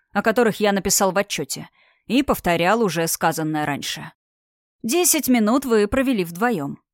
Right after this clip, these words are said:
Дружески пообщались, посидели в камере, а после ты решил уйти?» Соммерс криво усмехнулся,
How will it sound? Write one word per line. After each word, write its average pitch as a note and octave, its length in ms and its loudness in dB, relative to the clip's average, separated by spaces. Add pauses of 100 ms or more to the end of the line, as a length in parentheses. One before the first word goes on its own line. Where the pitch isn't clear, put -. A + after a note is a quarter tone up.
Дружески G3 480 0
пообщались, E3 760 -2
посидели D#4+ 400 0
в - 120 -8
камере, C4 480 0 (320)
а C#4 140 4
после G#3+ 540 0
ты B3 200 2
решил A#3+ 320 2
уйти?» C4+ 380 0 (560)
Соммерс A3 540 0
криво G#3+ 300 -2
усмехнулся, F#3+ 760 -4